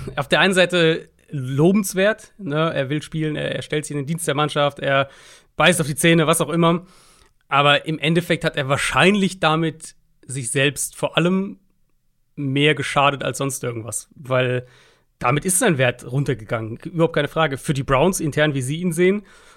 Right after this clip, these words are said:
Und jetzt hat er mit diesem Panthers-Team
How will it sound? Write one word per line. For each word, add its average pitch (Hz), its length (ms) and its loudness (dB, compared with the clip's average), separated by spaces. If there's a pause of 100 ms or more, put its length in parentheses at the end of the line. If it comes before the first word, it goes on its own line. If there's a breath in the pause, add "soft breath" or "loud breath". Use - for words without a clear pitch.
(160 soft breath)
Und 147 360 -2 (380)
jetzt 139 340 -4
hat 151 160 2
er 160 160 2
mit 160 720 -6
diesem 143 200 -2
Panthers-Team 160 920 0